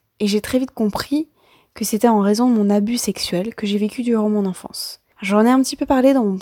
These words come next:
tout premier podcast que je vous invite à écouter, où effectivement je vous ai expliqué un petit peu, euh, mon abus sexuel, et cetera. L'abus sexuel a clairement bafoué, euh, mon corps. C'est-à-dire que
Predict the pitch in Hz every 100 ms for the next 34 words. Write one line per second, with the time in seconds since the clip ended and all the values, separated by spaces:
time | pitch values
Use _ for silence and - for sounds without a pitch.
0 | - - - 226 202 185 175 - 202 349
1 | - 214 196 196 202 208 214 190 175 -
2 | - 240 381 _ _ 240 233 220 - -
3 | 220 240 226 196 185 - 240 - 214 202
4 | - - 220 226 202 175 170 185 196 190
5 | 185 196 202 202 - 208 180 - - 170
6 | 190 349 - - 240 240 240 - 226 -
7 | 262 233 - - 233 233 226 233 262 285
8 | 349 _ 226 214 240 - - 233 262 294
9 | - 196 202 208 175 - - _ 220 214
10 | 254 - - 233 233 226 226